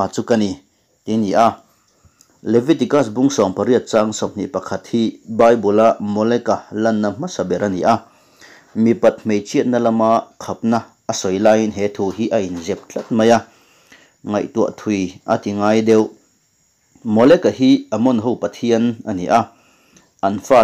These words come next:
te meya pa ilu ta in thoi thin an ni. Lal te pahnih na bung som hnih pathum chang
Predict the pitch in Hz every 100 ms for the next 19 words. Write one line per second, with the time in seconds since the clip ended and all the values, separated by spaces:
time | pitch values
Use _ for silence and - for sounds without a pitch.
0 | - 120 123 - _ _ 120 123 131 104
1 | - _ - 107 123 135 117 - 101 95
2 | - 131 104 - 98 90 - 98 107 123
3 | 104 - _ - _ - _ _ - 104
4 | 131 139 143 110 104 101 123 123 127 -
5 | 90 98 - 85 120 120 127 117